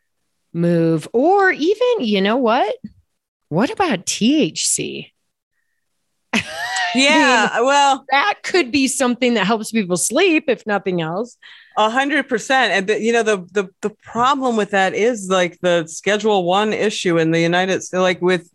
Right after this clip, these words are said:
Speaker 2: like, it's hard because the research is, isn't where it needs to be because it's been a Schedule One narcotic,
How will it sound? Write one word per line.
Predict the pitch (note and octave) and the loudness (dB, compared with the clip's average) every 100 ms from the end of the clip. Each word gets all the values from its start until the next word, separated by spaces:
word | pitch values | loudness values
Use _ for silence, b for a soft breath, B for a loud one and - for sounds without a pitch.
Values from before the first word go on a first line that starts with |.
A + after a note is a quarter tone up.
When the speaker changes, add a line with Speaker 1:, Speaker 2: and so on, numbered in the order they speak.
| D#3+ | -4
Speaker 2:
like, | F3+ F3+ | -2 -2
it's | E3 | -6
hard | - G3 G#3 A3 | -2 0 2 0
because | G3 F#3 F3 | -2 -2 -2
the | |
research | E3+ G#3+ A#3+ G#3 F#3 D#3+ | -2 -2 -2 -2 -2 -2
is, | E3 D#3 D#3+ - - _ _ _ _ - _ _ - | -6 -6 -8 -12 -18 _ _ _ _ -18 _ _ -2
isn't | G3+ G3+ G3+ E3+ | 0 2 0 0
where | F#3 F#3 | 2 2
it | E3+ | 2
needs | F3 F#3+ F#3+ | 0 -2 -2
to | F3 | -4
be | E3 E3+ A3 | 0 0 -2
because | G#3 F#3+ E3 D#3+ D3+ C3+ | -2 0 2 2 0 -4
it's | D#3+ C#3+ | -6 -4
been | F3 D#3+ | -2 -2
a | D#3 | -2
Schedule | - D#3+ D3+ D#3+ | -4 -4 0 -2
One | D3 D3+ D3+ C#3+ G2+ | 0 0 0 -4 -6
narcotic, | D3 C#3+ C#3+ C#3 E3 A3+ | -2 -2 -2 -2 -2 -4